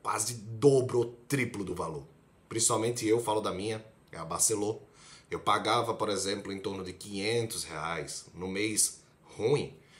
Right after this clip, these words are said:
pagava em torno de quase setecentos. Agora, normalmente, tá na casa dos mil e quatrocentos pra cima. Calma,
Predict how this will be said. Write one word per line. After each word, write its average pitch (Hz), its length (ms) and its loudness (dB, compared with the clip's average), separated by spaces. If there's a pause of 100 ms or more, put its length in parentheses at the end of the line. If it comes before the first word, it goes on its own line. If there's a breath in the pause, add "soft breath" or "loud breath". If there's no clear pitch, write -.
(220 soft breath)
pagava 101 380 2
em 101 60 -4
torno 98 280 -6
de 92 100 -4
quase 90 300 2
setecentos. 85 640 -2 (500 soft breath)
Agora, 147 720 6 (400)
normalmente, 139 800 6
tá - 180 0
na 113 120 2
casa 104 240 0
dos 101 180 -6
mil 95 140 -2
e 101 40 -4
quatrocentos 95 600 -2
pra 87 240 -6
cima. 71 400 -4 (720)
Calma, 76 380 6